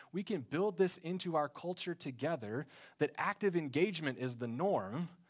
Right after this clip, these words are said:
and not the exception. And think about the impact that we could have together if all of us embrace this.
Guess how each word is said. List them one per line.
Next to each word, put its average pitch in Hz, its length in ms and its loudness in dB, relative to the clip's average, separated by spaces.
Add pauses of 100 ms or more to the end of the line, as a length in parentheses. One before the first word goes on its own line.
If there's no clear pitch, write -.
(320)
and 127 220 -2
not 170 320 0 (100)
the 143 300 0
exception. - 680 -6 (840)
And 143 240 -6
think 247 280 -6
about 170 440 -2
the 135 220 -4
impact 170 540 -4
that 123 180 -6
we 165 140 -6
could 143 160 -8
have 127 360 -4
together 107 600 -6 (240)
if 117 240 -12
all 139 280 -4
of 120 80 -6
us 117 300 -6
embrace 98 540 -8
this. - 420 -12